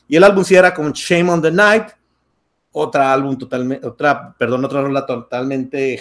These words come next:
hard rockera, que le permite dar toda una exposición tremenda en la voz de Ronnie James Dio. Así que de inicio a fin no hay desperdicio. Es un álbum de diez, es un álbum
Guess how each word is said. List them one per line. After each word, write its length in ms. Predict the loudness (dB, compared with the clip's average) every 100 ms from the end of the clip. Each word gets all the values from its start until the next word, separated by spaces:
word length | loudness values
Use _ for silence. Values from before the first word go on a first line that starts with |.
| -4
hard 180 | -4 -2
rockera, 920 | -8 -4 -2 0 2 2 0 -4 _ _ _ _ _
que 120 | -14 -12
le 120 | -10
permite 600 | -8 -6 -6 -6 -6 -6
dar 380 | -4 -4 -6 _ _ _ _ _
toda 140 | -6 -2
una 160 | -2
exposición 840 | -6 -12 -12 -12 -10 -10 -6 -6 -4
tremenda 720 | -4 -4 -4 -4 -6 -8 _
en 140 | -14 -8
la 120 | -4
voz 280 | -2 -4 -4
de 280 | -6 -6 -12
Ronnie 380 | -10 -6 -6 -6
James 300 | -6 -6 -4
Dio. 440 | 0 0 0 -6 _ _ _ _ _
Así 200 | -20 -12
que 480 | -2 -2 -2 -14 _ _ _ _ _ _ _
de 260 | -12 -6 -4
inicio 420 | -2 -2 -2 -2
a 40 | -2
fin 340 | -2 -4 -6 _ _ _ _ _ _
no 220 | -6 -2
hay 80 | 0
desperdicio. 580 | -2 -4 -8 -8 -12 -14
Es 100 | -8
un 80 | -4
álbum 240 | -2 -2
de 100 | -2
diez, 460 | -4 -2 -2 -4 _ _ _ _ _ _ _ _ _
es 180 | -20 -14
un 100 | -8
álbum 600 | -6 -4 -4 -4 -6 -8